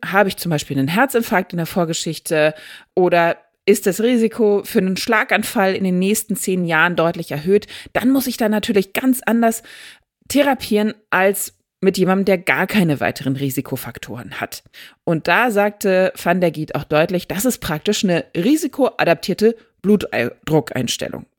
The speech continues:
Eigentlich per se schön, aber er sagte auch, dann wird es eben kompliziert, weil das Vorgehen ist sehr individuell bei jeder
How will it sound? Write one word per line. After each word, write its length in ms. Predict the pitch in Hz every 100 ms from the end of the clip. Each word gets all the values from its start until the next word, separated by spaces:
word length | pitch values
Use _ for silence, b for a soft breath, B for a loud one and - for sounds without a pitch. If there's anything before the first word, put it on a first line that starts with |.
| -
Eigentlich 360 | 170 202 190 -
per 220 | 175 151
se 240 | - 127
schön, 460 | - - 131 170 - b b b _ _
aber 720 | 139 170 196 190 220 269 359 403 _ _ _ _ -
er 180 | 165
sagte 440 | 147 147 143 - 110
auch, 380 | 160 196 - - _ _ _ _ -
dann 380 | 160 214 233 - -
wird 200 | 151 160
es 180 | 170 -
eben 260 | 135 147 135
kompliziert, 680 | - 131 - - 175 196 - b b
weil 140 | - -
das 180 | 151 -
Vorgehen 640 | - 240 214 220 214 202
ist 420 | - 131 - - _
sehr 560 | 147 151 190 208 190
individuell 720 | 151 147 139 139 - 139 156 - B B -
bei 140 | 143
jeder 580 | 139 143 156 170 160